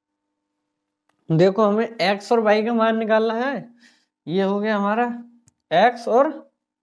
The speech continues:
वाई, इसको मान लिया हमने। तो यहाँ पे एक बिंदु मान लेंगे हम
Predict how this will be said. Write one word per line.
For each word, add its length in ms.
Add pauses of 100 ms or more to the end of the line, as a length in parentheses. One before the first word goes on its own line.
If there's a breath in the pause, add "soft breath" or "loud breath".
(400)
वाई, 360
इसको 260
मान 200
लिया 240
हमने। 240
तो 160
यहाँ 260
पे 240
एक 140
बिंदु 260
मान 200
लेंगे 280
हम 260